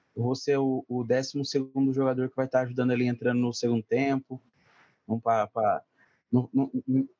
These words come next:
só não vou poder ajudar na bola aérea, que eu sou baixinho, mas se precisar correr um pouquinho, marcar um lateral, só chamar que eu tô aqui pra ajudar.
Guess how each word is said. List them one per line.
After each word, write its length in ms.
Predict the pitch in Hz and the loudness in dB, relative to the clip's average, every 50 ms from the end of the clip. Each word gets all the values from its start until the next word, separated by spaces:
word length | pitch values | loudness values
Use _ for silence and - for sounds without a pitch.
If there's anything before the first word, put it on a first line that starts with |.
| _ - | _ -4
só 160 | - 135 135 | -2 0 0
não 60 | 135 | 0
vou 120 | 135 147 | 0 -2
poder 220 | 143 - 156 156 151 | -2 0 0 0 0
ajudar 240 | 151 139 135 147 139 | 0 0 0 0 0
na 100 | 139 131 | 0 0
bola 220 | 135 135 131 127 | 0 -2 0 0
aérea, 260 | 123 131 139 143 143 | 0 0 0 -2 -2
que 80 | - - | -4 -6
eu 60 | 135 | -8
sou 180 | - - 131 127 | -6 -4 0 0
baixinho, 460 | 117 107 104 - - 139 156 156 147 | 0 0 0 -2 -2 0 0 2 2
mas 380 | 143 131 120 - - - - | 0 -2 -2 -4 -8 -10 -12
se 80 | - - | -10 -4
precisar 300 | - 131 135 - 135 127 | -4 -4 -2 0 -2 -2
correr 260 | - - 131 127 131 | -2 -2 -2 -2 0
um 60 | 127 | -2
pouquinho, 380 | 123 - 117 - - 143 147 151 | -2 -4 -6 -6 -4 -2 0 0
marcar 280 | 135 120 117 - 127 120 | 0 0 0 0 -2 0
um 80 | 123 | 0
lateral, 640 | 120 117 - - 107 113 123 135 135 143 143 143 135 | -2 -2 -4 -4 -2 -2 0 0 0 -2 -4 -4 -8
só 180 | - - 123 135 | -6 -6 -6 -4
chamar 300 | - 131 127 135 135 143 | -2 0 0 2 2 2
que 80 | 170 | 0
eu 60 | 139 | 0
tô 60 | 123 143 | 0 -2
aqui 120 | - - | -4 -2
pra 100 | - 143 | -2 -2
ajudar. 340 | 135 117 110 104 101 98 | 0 0 0 -2 -2 -4